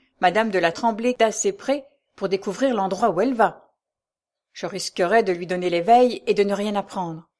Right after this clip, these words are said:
Et tu comprends aussi que je veux tout savoir,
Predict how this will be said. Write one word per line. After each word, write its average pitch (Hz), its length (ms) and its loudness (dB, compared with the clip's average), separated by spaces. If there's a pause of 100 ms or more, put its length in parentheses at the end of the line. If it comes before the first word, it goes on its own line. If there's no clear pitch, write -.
(1040)
Et 185 100 -8
tu - 140 -14
comprends 196 400 -2
aussi 185 360 -4
que 220 120 -4
je 202 100 -4
veux 190 160 -6
tout 311 140 -10
savoir, 190 640 0